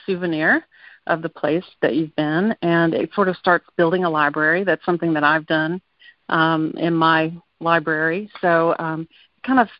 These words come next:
brings back some memories, and it, it's a nice picture book. It's something nice to display.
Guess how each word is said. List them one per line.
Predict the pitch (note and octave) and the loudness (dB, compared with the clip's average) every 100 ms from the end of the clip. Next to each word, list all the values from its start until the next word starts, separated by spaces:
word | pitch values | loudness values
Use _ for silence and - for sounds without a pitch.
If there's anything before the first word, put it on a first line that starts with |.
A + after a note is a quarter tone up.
| E3 | -4
brings | F#3+ G3 F#3+ | 0 0 2
back | G3 - | 0 0
some | F#3 | -4
memories, | F3 F3 F#3 G3+ G3 | -2 -2 -2 -4 -6
and | E3+ | -4
it, | E3 - | -4 -6
it's | - - | -10 -4
a | |
nice | D#3+ D#3 - | 0 0 -2
picture | - F3 F3 | -10 -8 -6
book. | E3 E3+ E3 | 0 0 -2
It's | F3 | -6
something | E3+ D#3 F3 | -4 -2 -2
nice | E3 D#3 D#3+ | 0 -2 -4
to | E3 | -6
display. | D#3+ - D#3+ D#3 D#3 | -6 -6 -4 -2 -2